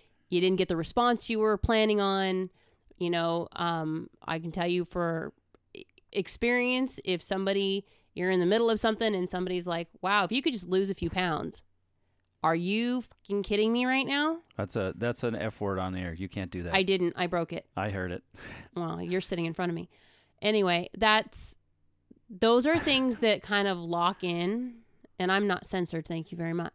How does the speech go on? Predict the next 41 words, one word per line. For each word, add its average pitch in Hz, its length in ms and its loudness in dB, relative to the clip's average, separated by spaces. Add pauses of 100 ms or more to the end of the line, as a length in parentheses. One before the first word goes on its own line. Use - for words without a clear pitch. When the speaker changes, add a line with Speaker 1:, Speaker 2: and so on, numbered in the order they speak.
(140)
Speaker 2:
It's 160 220 -2
a, 151 140 2 (120)
it, 156 140 -6
you're 139 200 0
right. 117 360 0
What 123 240 0
it 143 100 -6
does 117 320 0
is 98 160 -8
it 107 160 -6
creates 95 800 -6
some 117 240 -6
kind 123 200 -4
of 104 80 -4
an 98 120 -4
emotional 98 580 -4
anchor, 95 400 -6 (460)
that 120 120 -4
now 113 540 -2
all 117 220 0
you 110 140 -6
can 104 200 -8
think 113 320 -6
of 92 380 -4
is 95 440 -6
Speaker 1:
Am 180 120 0
I 175 80 -2
gonna 170 160 -4
do 170 100 -4
it 185 80 -4
right? 175 260 -2
Is 165 120 -6
he 170 80 -6
gonna 175 180 -4
Speaker 2:
Right. 190 140 -2
Speaker 1:
like - 140 -6
it? 214 260 -4
Is 170 100 -6
this 175 160 -6
gonna 180 200 -2
work? 165 380 -4